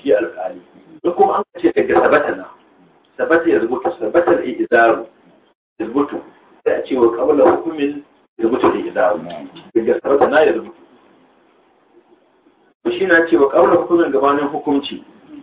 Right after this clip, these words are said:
ya rubuta da izaru. Al izaru, wato neman uzuri ya rubuta, shi na tabbatuwa qabla hukumin gabanin hukunci. To, da ke qabla hukumin gabanin hukunci. A shi kenan kaga wannan shi na karanta da mu cewa, wato ba a izari bayan hukunci.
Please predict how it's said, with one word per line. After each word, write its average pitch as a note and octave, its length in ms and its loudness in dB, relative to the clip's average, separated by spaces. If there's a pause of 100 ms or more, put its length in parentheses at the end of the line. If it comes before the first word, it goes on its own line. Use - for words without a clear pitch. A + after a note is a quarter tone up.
(220)
ya - 80 6
rubuta - 280 0
da - 80 0
izaru. B2 540 2 (260)
Al - 160 -4
izaru, E3 640 2 (140)
wato C3 300 2
neman D#3+ 500 2
uzuri C#3 340 2
ya C3+ 80 2
rubuta, - 240 -6
shi - 100 -14
na B2+ 120 2
tabbatuwa C3+ 540 2
qabla C#3 240 -4
hukumin B2+ 320 -8
gabanin G#2 300 0
hukunci. - 420 -8 (560)
To, E4+ 100 2
da F4 120 2
ke - 240 0
qabla - 240 0
hukumin C3+ 300 -6
gabanin A2 300 0
hukunci. A2+ 380 -6 (580)
A - 60 -8
shi E3 160 6
kenan C3+ 320 0
kaga C3 300 4
wannan E3 440 2
shi C#3 140 -6
na - 160 2
karanta B2+ 460 -2
da A2+ 80 -4
mu A#2 180 -4
cewa, G2+ 560 0 (420)
wato G#2+ 460 2 (120)
ba - 160 2
a - 60 -2 (100)
izari G#2+ 320 2
bayan G2 200 -4
hukunci. - 400 -16